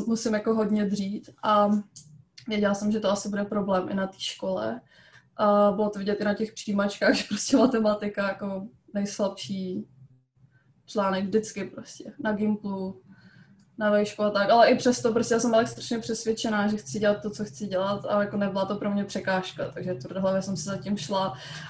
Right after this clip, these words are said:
A myslím, že jsem měla být víc sebekritická, že jsem měla jako zjistit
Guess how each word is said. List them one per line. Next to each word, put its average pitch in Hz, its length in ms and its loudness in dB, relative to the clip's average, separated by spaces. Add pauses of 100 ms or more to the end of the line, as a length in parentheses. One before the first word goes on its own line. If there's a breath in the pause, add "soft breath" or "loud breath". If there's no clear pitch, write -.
A 247 80 8
myslím, 254 220 8
že 247 80 8
jsem 254 140 4
měla 233 200 6
být 233 140 4
víc 226 200 0
sebekritická, 220 760 2
že 208 60 2
jsem 220 180 -4
měla 208 200 4
jako 208 300 0
zjistit 208 440 -2